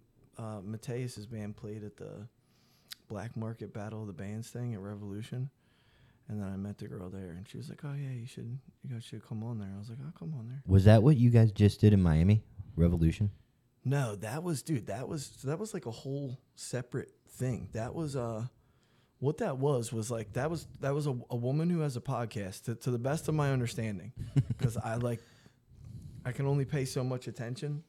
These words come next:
Speaker 1: and I can only draw a conclusion from what I think is going on. But that was a woman that owned a podcast, uh, decided to put that event on,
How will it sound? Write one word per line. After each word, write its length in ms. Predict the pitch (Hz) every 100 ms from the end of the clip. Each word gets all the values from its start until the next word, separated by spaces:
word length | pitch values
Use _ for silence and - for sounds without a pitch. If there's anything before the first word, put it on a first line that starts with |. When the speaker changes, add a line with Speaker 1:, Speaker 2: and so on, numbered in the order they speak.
| _
Speaker 1:
and 120 | 117 113
I 180 | 117 113
can 180 | 127 117
only 220 | 113 110
draw 360 | 104 120 123
a 20 | 123
conclusion 500 | 117 113 127 123 127
from 180 | 120 113
what 100 | 113
I 80 | 107
think 420 | - 120 123 -
is 160 | 123 107
going 260 | 120 117 107
on. 200 | 117 123
But 140 | 110
that 340 | 117 156 - - - - - - - -
was 160 | 131
a 40 | 123
woman 360 | 113 131 175
that 100 | 185
owned 180 | 165 156
a 40 | 151
podcast, 720 | 151 139 117 95 117 - - _ _ _ _ - - - - _ _ _ _ _ _ _ -
uh, 220 | 113 104 92 _ -
decided 480 | 117 - 123 135 131
to 60 |
put 240 | 113 143 135
that 260 | 117 107 -
event 340 | 113 104 131 -
on, 420 | - 120 90 107